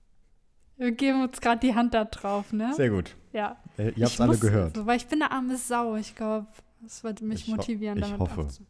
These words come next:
Speaker 2: ich hoffe. Ähm, auf jeden Fall, also ich bin mir, das, es wurde natürlich immer so, äh, s-, suggeriert, dass das echt ist,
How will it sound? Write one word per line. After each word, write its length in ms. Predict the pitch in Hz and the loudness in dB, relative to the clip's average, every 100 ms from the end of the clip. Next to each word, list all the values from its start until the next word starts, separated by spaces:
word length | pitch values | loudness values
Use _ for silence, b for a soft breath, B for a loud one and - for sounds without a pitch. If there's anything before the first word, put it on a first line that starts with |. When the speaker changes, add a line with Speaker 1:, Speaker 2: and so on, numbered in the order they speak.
| _ | _
Speaker 2:
ich 100 | - | -10
hoffe. 240 | 85 - 80 - B B B 214 B | -10 -10 -16 -18 B B B -12 B
Ähm, 380 | 107 107 107 104 - b b b b b _ | 2 2 0 -4 -10 b b b b b _
auf 180 | - 127 | -4 0
jeden 160 | 139 143 | 0 2
Fall, 200 | - 135 | 2 2
also 180 | 127 117 | 2 -4
ich 140 | - | -2
bin 140 | - 143 | 4 4
mir, 340 | 147 139 139 | 6 4 4
das, 440 | 135 - 110 110 - | 0 -2 0 2 2
es 140 | 110 | 2
wurde 220 | 104 151 131 | 6 8 8
natürlich 340 | 117 131 131 | 4 2 0
immer 220 | 123 113 | 2 2
so, 340 | 95 95 92 - | 2 2 0 -4
äh, 800 | - - - _ _ - - - - _ _ | -18 -20 -20 _ _ -20 -18 -18 -18 _ _
s-, 80 | - | -10
suggeriert, 840 | 104 104 95 95 92 85 95 156 175 | -6 -4 0 0 0 2 2 2 2
dass 140 | 160 | 0
das 220 | 156 - | 0 -2
echt 300 | 147 147 - | -4 -4 -6
ist, 440 | - 175 - - | -4 -4 -6 -14